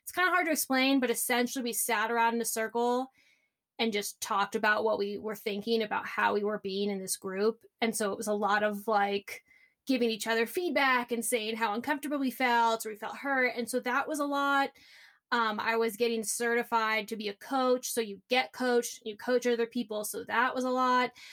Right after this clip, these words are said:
I was getting certified in, like, Myers-Briggs or whatever. So I was always analyzing my behavior and other people's behavior. And then I also went to therapy for the first time and kind of started to unpack some of my own trauma. And so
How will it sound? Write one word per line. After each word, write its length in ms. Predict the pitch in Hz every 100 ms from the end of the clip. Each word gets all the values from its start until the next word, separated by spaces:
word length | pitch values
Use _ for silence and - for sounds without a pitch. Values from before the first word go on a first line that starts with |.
| - -
I 100 | 214
was 140 | 202
getting 200 | 214 214
certified 480 | 202 220 208 202 208
in, 60 | 202
like, 160 | 208
Myers-Briggs 720 | 254 269 294 285 349 294 240
or 40 | 233
whatever. 280 | 240 233 214
So 140 | 214
I 20 |
was 80 | 208 -
always 360 | 220 233 247 240
analyzing 640 | 247 233 226 226 226 220
my 120 | 196
behavior 880 | 196 190 285 285 262 254 247 247 247 _
and 100 | 220 -
other 200 | 269 269
people's 320 | - 269 247
behavior. 720 | 254 226 240 240 240 233 233 233 - - - _
And 200 | 262 269
then 80 | 269
I 80 | 254 -
also 380 | 285 311 262 247
went 180 | 247 233
to 80 |
therapy 400 | 220 330 392 254
for 140 | 233 233
the 120 | 220
first 280 | 226 226 -
time 300 | 233 214 226
and 100 | 220
kind 240 | 233 220
of 140 | 214 - _ _
started 380 | - - 262 233
to 120 | 240
unpack 420 | 233 214 226 208
some 140 | - 226
of 60 |
my 260 | 214 240 294
own 120 | 247
trauma. 460 | 233 226 208 208 208
And 140 | 226
so 160 | 247